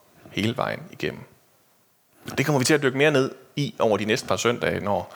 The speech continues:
Jakob Mortensen og jeg, vi skal prædike over første Korinther tolv og tretten. Den anden ting, de holder fast i, ud over fællesskabet, det er bønnerne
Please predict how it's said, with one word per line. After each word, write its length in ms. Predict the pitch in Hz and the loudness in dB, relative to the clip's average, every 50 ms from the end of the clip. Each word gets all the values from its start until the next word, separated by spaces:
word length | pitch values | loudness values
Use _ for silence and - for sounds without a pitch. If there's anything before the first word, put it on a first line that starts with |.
| - - - - - - - - - | -18 -18 -16 -16 -16 -18 -12 -4 -2
Jakob 180 | 95 95 92 101 | 0 0 2 2
Mortensen 380 | 95 101 107 - - - - | 2 2 2 0 -2 -4 -2
og 80 | 95 90 | 0 2
jeg, 200 | 95 - 101 113 | 2 2 2 0
vi 60 | 107 | 0
skal 140 | - - - | 0 -2 -2
prædike 300 | - - 82 95 104 98 | 0 2 2 4 4 2
over 120 | 90 85 | 2 0
første 240 | 92 - 92 101 - | 0 -2 -2 -4 -2
Korinther 260 | - 87 90 - - | -2 -4 -2 -2 -2
tolv 260 | - - - - - - | -2 -2 -2 -2 -2 -4
og 100 | - - | -6 -6
tretten. 400 | - - - - - - - - - - - - - _ _ _ _ _ _ _ _ _ _ _ _ _ _ _ _ _ _ - - - - - - - - - - - - - | -6 -6 -4 -4 -4 -6 -6 -10 -20 -20 -20 -20 -20 _ _ _ _ _ _ _ _ _ _ _ _ _ _ _ _ _ _ -20 -20 -20 -18 -18 -18 -18 -16 -16 -14 -12 -8 -4
Den 80 | 151 151 | 2 4
anden 180 | 196 254 269 | 4 4 4
ting, 220 | 202 175 170 151 - - - - _ - | 4 2 2 2 0 -4 -14 -20 _ -6
de 80 | 139 127 | -2 2
holder 160 | 110 104 104 | 2 2 4
fast 320 | - 131 120 135 - - | 4 2 2 0 0 -4
i, 200 | 127 110 104 - - - _ _ _ _ _ _ _ _ _ _ _ | -4 -4 -4 -6 -12 -20 _ _ _ _ _ _ _ _ _ _ _
ud 120 | - 131 | 0 2
over 180 | 120 104 95 92 | 4 4 4 2
fællesskabet, 580 | - - 110 98 107 - - 101 98 - - - - _ - - - - - - - - - - | 0 0 -2 -2 -2 -4 -8 -8 -8 -10 -12 -16 -18 _ -20 -20 -20 -18 -16 -16 -14 -6 -4 -2
det 100 | 139 135 | -2 0
er 60 | - | 2
bønnerne 440 | - 123 135 156 156 135 98 80 | 4 4 4 4 2 0 -2 -4